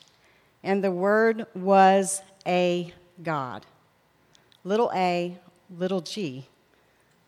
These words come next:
So this changed the entire meaning of that scripture. I started finding more and more scriptures that were worded differently, changing the meaning of the truth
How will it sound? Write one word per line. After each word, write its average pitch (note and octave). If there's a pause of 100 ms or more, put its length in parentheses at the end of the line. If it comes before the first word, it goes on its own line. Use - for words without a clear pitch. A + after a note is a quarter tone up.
So G#3
this A3+
changed A3+
the F#3+
entire G#3+
meaning G#3+
of E3
that E3
scripture. D3+ (1900)
I A3+
started C4
finding B3
more A#3
and B3
more A3+
scriptures F#3+ (440)
that F#3+
were F#3+
worded F#3 (800)
differently, F3+
changing G3+
the A#3+
meaning G3+
of F3+
the F#3
truth -